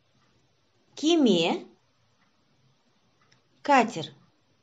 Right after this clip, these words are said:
Мақта қыз бен мысық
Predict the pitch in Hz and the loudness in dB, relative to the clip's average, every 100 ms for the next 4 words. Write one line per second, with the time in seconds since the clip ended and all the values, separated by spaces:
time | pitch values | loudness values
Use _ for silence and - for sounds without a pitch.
0 | _ _ _ _ _ _ _ _ _ _ | _ _ _ _ _ _ _ _ _ _
1 | _ _ _ _ _ _ _ _ _ _ | _ _ _ _ _ _ _ _ _ _
2 | _ _ _ - 226 - 240 233 202 190 | _ _ _ -8 -6 -4 -6 -4 -10 -4
3 | 196 180 175 - 480 - | -4 -4 -6 -2 -2 -4